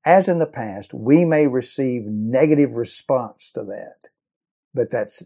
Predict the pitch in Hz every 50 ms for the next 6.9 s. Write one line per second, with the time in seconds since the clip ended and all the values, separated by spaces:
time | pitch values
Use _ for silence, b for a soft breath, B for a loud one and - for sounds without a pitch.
0 | _ _ - 147 131 120 117 139 139 135 143 113 120 139 139 135 123 120 107 110
1 | 95 - 127 127 107 113 - - 113 113 107 101 - - - - - - - -
2 | - - _ _ _ _ _ _ _ _ _ _ _ _ _ _ _ _ _ _
3 | - 120 117 123 117 143 170 175 - 170 151 139 135 135 123 107 104 104 120 120
4 | 113 107 - - 117 98 - - 120 110 104 110 110 104 107 107 95 92 104 101
5 | 120 131 139 151 156 156 160 151 147 - - 123 113 113 101 - - _ _ _
6 | _ - - - 151 - 135 - - 143 135 123 123 120 113 107 -